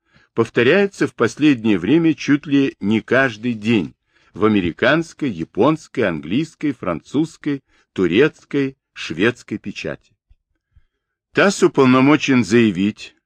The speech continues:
что все эти слухи, нелепость которых и так очевидна, совершенно не соответствует действительности.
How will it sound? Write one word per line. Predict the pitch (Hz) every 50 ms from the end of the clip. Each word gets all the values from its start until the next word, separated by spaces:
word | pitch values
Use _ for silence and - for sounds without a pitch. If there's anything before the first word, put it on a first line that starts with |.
| _ _ _
что | _ - - - - 123 127
все | - - - - 175 196 190 175
эти | - - - 113
слухи, | 98 - - - 85 92 95 85 - - 120 117 117 - _
нелепость | - 101 110 131 139 160 170 - - 120 - -
которых | - 110 101 - 107 104 98 90 - -
и |
так | 87 - 101 95 - -
очевидна, | 85 80 - - 87 76 76 78 71 73 104 131 139 _ _ _ _ _ _ _ _ _ _
совершенно | - - - 123 123 120 113 - - 180 214 208 202 202
не | 190 151 135 165
соответствует | 170 - 180 175 175 170 - 170 175 165 - - 156 151 147 131
действительности. | 123 123 113 - - - 78 - _ - 117 - - _ _ - -